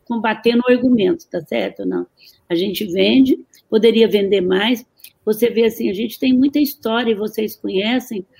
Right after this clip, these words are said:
de biblioteca no meio do mato, que as crianças amam ler os livros. Tem um trabalho aí que eu,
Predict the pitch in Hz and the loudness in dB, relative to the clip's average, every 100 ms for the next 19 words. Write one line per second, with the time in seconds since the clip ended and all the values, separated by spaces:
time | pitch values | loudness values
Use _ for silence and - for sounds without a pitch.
0 | _ _ - 226 247 254 233 247 226 247 | _ _ -6 0 2 2 4 2 2 0
1 | 254 254 247 247 262 226 240 220 220 254 | 0 2 2 2 0 0 -2 0 0 -2
2 | 254 226 226 - 240 240 226 247 190 233 | -4 -4 -4 -4 -4 -2 -2 -4 -2 0
3 | 269 254 226 214 202 196 208 220 180 - | 2 2 2 0 -2 -6 -6 -6 -8 -14
4 | - - _ 214 233 220 240 208 226 220 | -20 -20 _ -4 -2 -2 -2 0 0 0
5 | 214 214 214 | 0 -2 -4